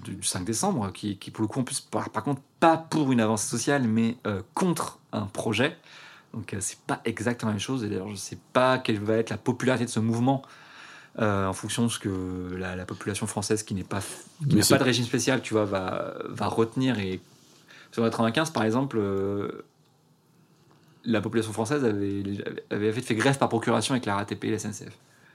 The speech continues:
Speaker 1: En disant, « Ok, ils se battent pour leurs droits, mais en fait, c'est les, c'est nos droits à tous. » Je sais pas si l'ambiance sociale aujourd'hui va conduire la majorité de la population française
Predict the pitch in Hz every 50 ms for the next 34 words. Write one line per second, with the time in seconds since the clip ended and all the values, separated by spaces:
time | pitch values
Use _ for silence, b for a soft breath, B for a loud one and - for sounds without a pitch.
0 | b b b b b _ - 98 107 107 104 - 113 104 107 92 113 98 101 113
1 | 131 127 - - 113 107 104 104 110 117 131 147 165 175 147 - - 113 113 107
2 | - 135 131 - 123 110 107 107 107 104 - 117 113 113 110 107 113 107 104 -
3 | - - - - b b b b b b b b b b b b - 113 104 -
4 | 110 87 127 135 135 - 120 113 107 107 110 117 - - 117 107 - 117 110 101
5 | 107 107 104 107 117 123 139 139 123 113 107 101 101 - 113 110 110 110 113 120
6 | 123 123 120 107 104 101 98 101 104 101 107 104 117 110 107 95 - 107 104 104
7 | 107 98 104 104 101 113 117 131 123 113